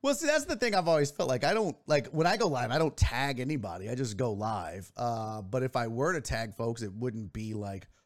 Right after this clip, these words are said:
other creators. I would be tagging you guys. I would be tagging people that I think might be interested in coming and watching.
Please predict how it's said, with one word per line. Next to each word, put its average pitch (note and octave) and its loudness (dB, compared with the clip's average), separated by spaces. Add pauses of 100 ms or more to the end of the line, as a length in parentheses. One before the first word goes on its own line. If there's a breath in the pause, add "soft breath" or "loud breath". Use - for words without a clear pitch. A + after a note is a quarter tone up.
(160)
other D#3 0
creators. C3+ -4 (260 soft breath)
I F#3 -2
would F#3+ -4
be E3+ -6
tagging C#3+ -2 (440 soft breath)
you G#3+ 2
guys. - -2
I D3 0
would E3+ 2
be F3 -2
tagging E3+ 0
people E3 -4
that D3+ -2
I D3 2
think D#3 -4
might D3+ 0
be D3 2
interested C#3+ -2
in C3+ -4
coming C3+ -2
and G2+ -6
watching. A2+ -6